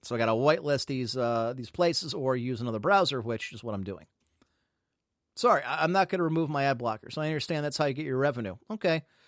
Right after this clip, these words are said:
I wouldn't have a problem with it if you weren't downloading shit to my system. And don't tell me it doesn't happen. And don't tell me you don't.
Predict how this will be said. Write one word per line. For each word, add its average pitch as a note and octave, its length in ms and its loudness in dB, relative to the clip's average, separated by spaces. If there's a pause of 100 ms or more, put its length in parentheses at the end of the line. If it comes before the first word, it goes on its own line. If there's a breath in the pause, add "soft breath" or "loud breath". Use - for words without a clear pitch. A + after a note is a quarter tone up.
(300 soft breath)
I G#3 160 10
wouldn't B3 300 2
have G#3+ 160 2
a F3+ 60 -6
problem G3 340 6
with D3 140 0
it C#3+ 80 2
if C3+ 100 -4
you D3 60 -2
weren't D#3+ 240 0
downloading D#3+ 420 2
shit - 280 0
to - 40 -8
my B2+ 140 0
system. G#2+ 480 -4
And A2+ 80 -4
don't F3 180 0
tell G3 180 0
me D3+ 140 0
it A#2+ 60 -2
doesn't A#2+ 220 -2
happen. A#2 380 0 (240 soft breath)
And C3+ 120 0
don't G#3 200 8
tell A#3 280 2
me E3+ 100 0
you C3+ 160 0
don't. C3 420 -4